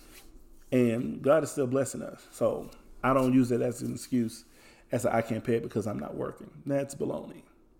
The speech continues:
Um,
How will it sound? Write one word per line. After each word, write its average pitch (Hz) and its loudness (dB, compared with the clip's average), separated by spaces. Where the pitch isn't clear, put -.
Um, 113 6